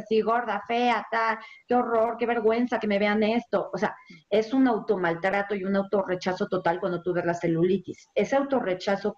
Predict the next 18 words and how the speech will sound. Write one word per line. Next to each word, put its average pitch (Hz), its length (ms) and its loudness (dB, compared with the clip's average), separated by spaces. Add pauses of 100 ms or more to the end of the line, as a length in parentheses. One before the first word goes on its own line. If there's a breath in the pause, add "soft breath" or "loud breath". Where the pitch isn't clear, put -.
que 180 240 0
tú 180 220 2
haces 175 340 -4
al 165 140 -4
ver 175 180 -2
la 190 100 0
celulitis 185 640 0 (480 loud breath)
te 226 120 2
habla 233 400 -2 (160)
de 185 160 -2
que 214 260 0
tú 269 400 0
o 226 220 6
alguien 349 320 -2
en 294 120 0
tu 214 100 -2
familia 208 360 0
detrás 175 400 0